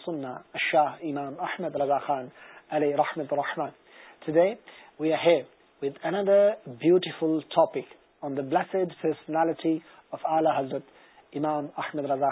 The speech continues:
Khan alayhi rahmatur rahman. Inshallah, today one of the beautiful dimensions, uh, of Ala Hazrat we will be discussing, that is, uh, his own hawala, you can say,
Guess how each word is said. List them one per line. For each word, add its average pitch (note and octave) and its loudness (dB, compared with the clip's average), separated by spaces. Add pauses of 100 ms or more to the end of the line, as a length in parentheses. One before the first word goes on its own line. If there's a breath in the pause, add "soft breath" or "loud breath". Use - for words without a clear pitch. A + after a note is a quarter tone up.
Khan C3+ -4 (100)
alayhi C#3+ -2
rahmatur C#3+ -4
rahman. C3 -8 (520 soft breath)
Inshallah, F3+ 4 (180)
today G3 4
one G#3+ 0
of G#3+ -8
the F3 -6
beautiful G3+ -4
dimensions, E3 0 (520 loud breath)
uh, D3+ 2 (200)
of D3+ 2 (180)
Ala F3 2
Hazrat C#3+ -4
we C#3 -4
will C3+ -4
be C3+ -6
discussing, C3+ -8 (320 loud breath)
that E3 2
is, C#3+ -2 (560 soft breath)
uh, C#3 -4 (260)
his E3 0 (380)
own A3+ 4 (580 loud breath)
hawala, F#3 6
you E3 -2
can C#3+ -4
say, C#3+ -2